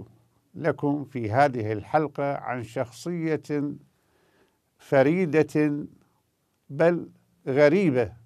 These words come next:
فعلا بكل المقاييس. ذلك هو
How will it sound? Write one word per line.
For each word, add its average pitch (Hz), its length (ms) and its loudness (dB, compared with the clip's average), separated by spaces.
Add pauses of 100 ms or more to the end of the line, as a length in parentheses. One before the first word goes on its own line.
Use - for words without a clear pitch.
(340)
فعلا 135 420 -2
بكل 135 680 -6 (760)
المقاييس. 110 760 -2 (2000)
ذلك 170 420 4
هو 120 420 -2